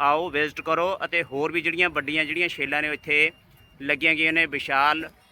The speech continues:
ਮੈਗਾ ਮਾਰਟ ਖੰਨਾ ਦਾ ਇੱਕ ਵੱਡਾ ਮਾਲ, ਜਿੱਥੇ ਤੁਹਾਨੂੰ ਹਰ ਇੱਕ ਪ੍ਰਕਾਰ ਦੀਆਂ ਜਿਹੜੀਆਂ ਆਈਟਮਾਂ ਨੇ ਵੱਡੇ ਹੀ,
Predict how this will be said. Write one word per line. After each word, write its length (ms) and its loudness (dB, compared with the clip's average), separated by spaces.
ਮੈਗਾ 420 2
ਮਾਰਟ 300 2
ਖੰਨਾ 300 0
ਦਾ 160 4
ਇੱਕ 600 0
ਵੱਡਾ 420 2
ਮਾਲ, 440 4
ਜਿੱਥੇ 300 -4
ਤੁਹਾਨੂੰ 680 0
ਹਰ 220 2
ਇੱਕ 140 -8
ਪ੍ਰਕਾਰ 340 0
ਦੀਆਂ 140 0
ਜਿਹੜੀਆਂ 280 -2
ਆਈਟਮਾਂ 400 0
ਨੇ 240 4
ਵੱਡੇ 500 2
ਹੀ, 340 -2